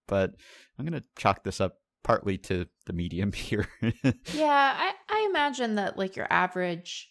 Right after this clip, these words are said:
Speaker 2: E S P N viewer probably has a, has a better sense of, of Ohtani, right? Because he was
Speaker 1: Yeah.
Speaker 2: just such a huge story in sports. And so while the Times
Speaker 1: Right.
Speaker 2: has a sports section, which is quite good,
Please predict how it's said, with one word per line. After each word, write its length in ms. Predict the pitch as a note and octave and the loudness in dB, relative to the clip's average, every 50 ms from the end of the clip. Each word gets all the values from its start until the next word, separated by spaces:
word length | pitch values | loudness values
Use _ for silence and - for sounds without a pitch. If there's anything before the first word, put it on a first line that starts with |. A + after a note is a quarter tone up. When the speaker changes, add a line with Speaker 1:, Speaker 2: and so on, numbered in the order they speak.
| _ _ - | _ _ -2
Speaker 2:
E 120 | F#3+ F#3 | 0 0
S 200 | F3 E3 - - - | 0 0 -2 -6 -10
P 160 | - - - | -8 -4 -2
N 240 | D#3+ D#3+ E3 E3+ E3 | 0 0 0 0 -2
viewer 380 | D3+ C3 C#3 C3+ B2+ B2+ C3+ | -2 -4 -4 -4 -2 -4 -4
probably 520 | D#3+ - - C#3+ C#3+ C#3+ D3+ - - C#3+ D3+ | -4 -2 -2 -2 -2 -2 -4 -4 -4 -4 -2
has 400 | D#3 D3 C#3 C#3+ C#3 C#3+ D3 D3 | -2 -2 0 0 0 0 -2 -2
a, 340 | D3 C#3 C3+ B2+ C3+ C#3+ - - _ _ _ - - - - - - - _ _ _ | -2 -2 -2 -2 -2 -4 -4 -8 _ _ _ -20 -20 -20 -20 -20 -20 -20 _ _ _
has 340 | _ - - F#3 F#3+ F3+ F3 | _ -6 -2 0 2 2 2
a 60 | F3+ | 0
better 340 | E3 - D#3 D3+ D3 A2+ C3 | 0 2 2 2 2 2 -2
sense 400 | E3+ - - D#3+ - D#3+ - - | -2 -2 -2 -4 -4 -4 -4 -4
of, 380 | - - - E3+ F3+ - - - _ _ - | -2 -2 -4 -4 -8 -12 -18 -20 _ _ -2
of 140 | F#3 E3 | -2 0
Ohtani, 680 | D#3+ D#3 D#3 D#3 - - - - - - - E3+ F3 E3+ | 0 0 -2 -2 -2 -2 -2 -2 -2 -2 -4 -4 -4 -2
right? 220 | E3+ E3 E3+ E3+ | 0 0 0 0
Because 320 | - E3+ - - E3+ E3 - | -2 -4 -2 -2 -4 -4 -2
he 100 | - G3 | -2 0
was 140 | F#3 F3+ A#2+ | 0 2 2
Speaker 1:
Yeah. 60 | F2+ | 2
Speaker 2:
just 200 | F2+ E3+ - - | 2 0 0 -2
such 380 | - - - A#3 A#3 A3 - | -2 2 4 4 4 4 2
a 20 | F3 | -2
huge 460 | E3 - - F3 F3+ E3 E3 - - | -4 -2 0 2 2 2 2 -2 -4
story 500 | - - - F3+ F3 F3 E3 D#3+ D3+ - - | -2 0 2 2 4 4 4 2 0 0 0
in 240 | - F3+ F3 D#3+ D#3 | 0 0 0 0 -2
sports. 760 | - - - - - - F3 E3 D3+ D3 D#3+ E3 - - - | -2 -4 -4 -4 -2 2 2 4 4 2 0 -2 -4 -4 -2
And 220 | - D#3+ E3+ E3 | 2 2 2 2
so 260 | - - F3+ E3 E3 | 4 6 8 8 8
while 480 | D#3+ E3 F3 F3 F3 E3+ E3+ E3+ F3+ G#3+ - | 8 8 10 10 10 10 8 6 2 0 4
the 120 | G#3+ G3+ | 4 4
Times 340 | G3 - - C#4+ D#4 A#3 - | 4 4 4 4 4 4 4
Speaker 1:
Right. 80 | G#3 A3+ | 6 8
Speaker 2:
has 120 | A#3+ A3+ | 8 6
a 60 | F#3+ F3+ | 6 2
sports 320 | - - - D4+ D4+ D4+ | 0 0 0 0 0 2
section, 320 | - F#3+ F#3 - G3 G3 | 0 -2 -2 -2 -4 -2
which 180 | F#3+ G3+ G3 - | -2 -2 -2 -4
is 100 | B3 A#3 | -6 -8
quite 240 | - - A#3 A#3 A#3 | -6 -4 -4 -2 2
good, 220 | - E4+ A#3 E3 | 4 4 4 4